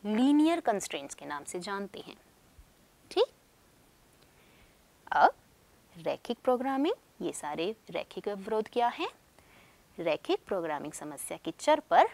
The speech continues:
प्रतिबंध लगाया हुआ है। हमने क्या लगाया हुआ है? restriction लगाई हुई है, देख सकते हैं। ठीक, सौ और साठ ये क्या है हमारे प्रतिबंध, किसके ऊपर? जो हमारे चर हैं।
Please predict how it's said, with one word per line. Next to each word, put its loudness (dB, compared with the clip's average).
प्रतिबंध 2
लगाया -10
हुआ -12
है। -18
हमने -8
क्या 4
लगाया 6
हुआ 6
है? -4
restriction 0
लगाई -8
हुई -14
है, -14
देख 6
सकते -4
हैं। -20
ठीक, 6
सौ 12
और 10
साठ 0
ये 0
क्या 4
है -2
हमारे -2
प्रतिबंध, -2
किसके -2
ऊपर? 4
जो -10
हमारे -2
चर -2
हैं। -20